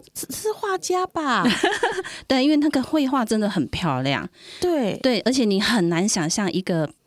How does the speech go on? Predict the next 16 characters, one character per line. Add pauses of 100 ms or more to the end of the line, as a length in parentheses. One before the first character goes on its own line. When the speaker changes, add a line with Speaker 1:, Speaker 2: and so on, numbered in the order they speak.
(120)
Speaker 2:
八
十， (100)
从 (100)
八
十
几
岁
才
开
始 (280)
学
画
画
的
长 (120)
辈。